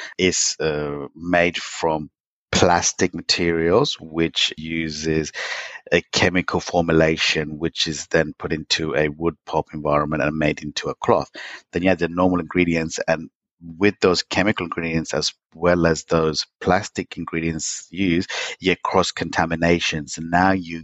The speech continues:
getting within the wipes packet a form of a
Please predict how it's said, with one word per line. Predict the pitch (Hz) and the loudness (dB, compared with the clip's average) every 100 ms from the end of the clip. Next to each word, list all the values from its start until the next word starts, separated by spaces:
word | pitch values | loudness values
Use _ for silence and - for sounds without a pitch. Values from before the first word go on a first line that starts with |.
| - | 2
getting | 85 - - 78 73 - - - | 2 2 -2 -6 -8 -12 -14 -16
within | 82 82 87 90 85 | -6 0 2 2 0
the | 80 | 0
wipes | 80 80 - - | 2 2 2 -2
packet | - 117 - - 151 - - - - _ _ - | 2 2 2 2 2 0 -8 -20 -20 _ _ -14
a | |
form | - - 98 101 95 90 - | -10 0 4 6 4 0 -2
of | - 90 85 82 80 - - - | 2 4 4 0 -6 -12 -14 -6
a | 85 | -6